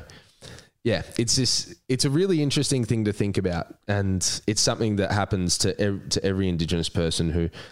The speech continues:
has any form of success. And then also the sad thing is the kind of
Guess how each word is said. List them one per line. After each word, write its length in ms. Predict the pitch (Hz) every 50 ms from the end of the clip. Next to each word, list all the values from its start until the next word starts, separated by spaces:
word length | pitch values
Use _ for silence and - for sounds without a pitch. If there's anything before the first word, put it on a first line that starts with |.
| - -
has 160 | - 98 95
any 160 | 98 87 87
form 240 | 87 - 90 87 85
of 60 | 85
success. 580 | - - - - - - 85 82 80 - - - - -
And 140 | 117 120
then 240 | 131 131 120 113 104 - - - - _ _ _ _ _ _
also 500 | - 107 117 110 - - 98 87 85 85 - 87 80 - _ _ _ _ _ _ _ _ _ -
the 180 | - 98 87
sad 520 | - - - - - 98 104 113 120 113 -
thing 180 | 117 101 92
is 300 | 87 87 85 80 - -
the 400 | - - 92 87 85 82 82 82 -
kind 240 | - 98 92 87 82
of 140 | 80 73